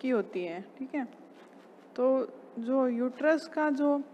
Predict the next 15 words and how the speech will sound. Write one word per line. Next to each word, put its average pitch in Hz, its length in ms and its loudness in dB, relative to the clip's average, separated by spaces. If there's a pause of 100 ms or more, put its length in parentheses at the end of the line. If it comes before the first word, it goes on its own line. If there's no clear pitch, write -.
(440)
अगर 285 340 2
improper 285 640 2
formation 262 640 0
होता 220 240 -2
है, 233 280 -2 (880)
तो 262 120 4
उसमें 262 440 -2
जो 277 200 4
उसकी 262 380 -4
inner 262 340 0
cavity 247 440 -2
होती 214 320 -2
है 254 120 0
यूट्रस 254 520 -2
की, 311 260 -4